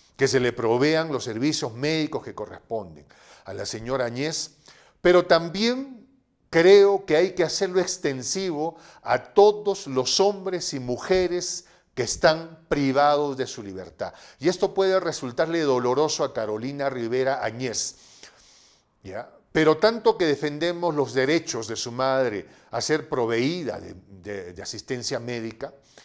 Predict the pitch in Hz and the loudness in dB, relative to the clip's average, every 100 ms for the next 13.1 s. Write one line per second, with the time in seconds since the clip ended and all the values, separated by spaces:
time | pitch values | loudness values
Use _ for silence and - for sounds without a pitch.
0 | _ _ _ _ _ - 190 233 147 143 | _ _ _ _ _ 4 6 6 2 0
1 | 214 - - 156 180 226 233 190 180 - | -2 -10 -4 2 4 4 2 0 2 6
2 | 220 220 202 185 165 156 190 185 165 156 | 6 6 4 0 0 -4 -4 -4 -6 -8
3 | - 170 151 - - - - 196 202 185 | -4 -2 -2 -4 -10 -6 4 4 4 0
4 | 165 143 131 127 151 143 120 98 98 101 | -2 -4 -6 -4 0 0 0 -4 -4 -4
5 | 113 139 101 76 - _ _ _ _ _ | -6 -10 -14 -20 -20 _ _ _ _ _
6 | - 147 147 196 240 233 202 - - _ | 4 4 4 2 2 0 -4 -4 -16 _
7 | _ 147 135 175 240 156 95 85 - - | _ 4 4 4 0 -2 -10 -12 -14 -14
8 | - _ _ _ _ _ 131 127 175 190 | -16 _ _ _ _ _ 0 2 2 2
9 | 165 139 123 113 117 143 147 147 135 120 | 0 -2 -2 -2 -2 -2 2 4 2 2
10 | 135 143 143 123 117 - 139 170 185 143 | -4 -4 -4 -4 -6 -4 0 2 0 -2
11 | - - _ _ _ 104 - 92 110 120 | -10 -14 _ _ _ -16 -14 -12 -8 -6
12 | - 151 131 101 85 98 107 - - 113 | 0 0 0 -2 -12 -10 -8 -10 -14 -18
13 | 101 | -18